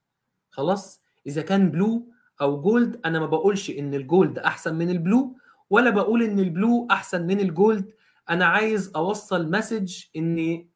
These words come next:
خلينا نختار الفايلات اللي يبقى عندها سايكليك فاتيج ريزيستنس عالي، وعرفنا ازاي نعمل تورشنال ريزيستنس عن طريق ان انا بقلل التورك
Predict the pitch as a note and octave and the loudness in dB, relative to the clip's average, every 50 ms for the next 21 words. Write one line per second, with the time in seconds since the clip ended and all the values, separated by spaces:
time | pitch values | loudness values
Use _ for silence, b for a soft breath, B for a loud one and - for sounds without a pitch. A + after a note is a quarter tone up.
0 | _ _ _ - E3 D#3 E3 E3+ G3 G#3+ A3 G3+ F#3+ F3 E3 D3 - - - F#3+ | _ _ _ -10 -6 -6 -4 -4 -2 -2 -2 -2 -2 -2 -2 -6 -8 -6 -2 0
1 | F#3+ G3 F#3+ F3+ D#3 C#3+ - - D3 D3+ D3+ D#3+ F3 G3 G#3 G#3 - _ _ - | 0 2 0 0 -2 -6 -6 -4 -4 -2 0 0 0 0 -2 -4 -8 _ _ -20
2 | _ _ _ _ _ _ _ _ - D3 D3+ E3 F#3 G#3+ G#3+ G3 - D#3+ D#3 D#3+ | _ _ _ _ _ _ _ _ -10 -4 -2 2 4 4 2 2 0 2 2 2
3 | D#3+ D#3+ E3 G3+ G3 F#3 D#3+ D3+ - - G#3 G3+ F#3+ F#3+ - D3 C3 - - - | 2 2 0 0 0 0 -2 -6 -2 0 0 0 0 -2 -4 -8 -8 -8 -8 -8
4 | D3+ D3 - - G3 F3 C#3+ - _ _ _ _ _ _ _ _ _ _ _ _ | -8 -8 -4 -4 -4 -4 -4 -8 _ _ _ _ _ _ _ _ _ _ _ _
5 | _ - D#3 D3+ F#3 G#3+ G3+ - - D#3+ D#3 D#3 - D#3+ D#3+ G3 G#3+ A3 G#3+ A3 | _ -4 -2 2 2 0 0 0 -2 -2 -2 -2 0 0 2 2 2 2 0 -2
6 | A3 G#3 - _ _ _ _ _ _ _ _ D3+ D#3+ D3 F3+ A3 A#3+ A#3+ - G#3 | -4 -6 -10 _ _ _ _ _ _ _ _ -4 -2 2 2 2 2 2 0 -2
7 | F3+ D#3+ D3 C#3+ D3 G3+ G#3+ G3+ F#3+ E3+ C3+ A#2+ A#2+ - _ _ _ F#3 G#3+ A3 | -2 -2 -4 0 2 2 4 4 2 2 0 -4 -8 -12 _ _ _ -2 -2 0
8 | G3 F#3 E3+ D3+ C#3+ D3 - A3 A3 - - - E3+ D#3+ D3 D3 D3 D3+ F#3+ A3 | 0 0 0 -2 -2 0 0 0 2 0 -2 -2 -2 -2 0 -2 -2 -2 -2 -2
9 | G#3 - - G3 G3+ F#3+ F#3 D#3+ C#3+ C#3+ D#3 D3+ - E3+ E3 G3 F#3+ - D#3 D#3 | -2 -2 -2 -2 -2 -2 -2 -4 -4 -4 -4 -4 -4 -2 -2 -2 -2 -2 -2 -2
10 | E3 F#3 G3 G3 C#3 D3+ D3+ D#3 F#3+ G3 F#3+ E3+ E3 D3+ E3+ - - - G#3+ A3 | 0 0 0 0 0 0 -2 0 0 0 2 0 0 -2 -4 -6 -2 0 2 2
11 | A3+ A#3 A3 - - - | 2 0 -2 -6 -12 -18